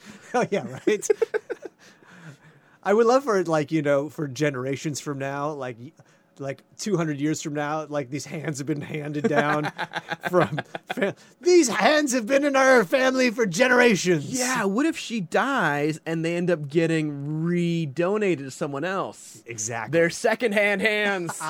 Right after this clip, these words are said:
Speaker 1: Ah, okay. Miss Sittingouter's life was turned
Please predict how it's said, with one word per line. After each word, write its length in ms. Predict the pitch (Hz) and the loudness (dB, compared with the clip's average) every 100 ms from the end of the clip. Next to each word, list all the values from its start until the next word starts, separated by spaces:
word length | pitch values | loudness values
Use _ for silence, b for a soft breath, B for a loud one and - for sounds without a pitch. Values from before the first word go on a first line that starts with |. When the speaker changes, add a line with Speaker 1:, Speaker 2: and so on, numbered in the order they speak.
| 165 165 160 156 156 151 | -2 -2 -4 -4 -6 -6
Speaker 1:
Ah, 800 | 151 147 143 143 143 139 131 117 - B 180 B B | -8 -8 -8 -10 -10 -12 -14 -16 -20 B -20 B B
okay. 380 | 160 - 185 123 B B 165 | -6 0 -2 -2 B B -16
Miss 280 | 156 233 294 | -2 2 4
Sittingouter's 920 | - - 269 285 240 226 220 220 208 | 4 2 0 -2 0 2 4 4 2
life 400 | 151 180 190 196 - | 2 0 0 -2 -10
was 300 | 156 170 - | -4 -2 -4
turned 420 | - - 214 240 | -10 -8 -6 -6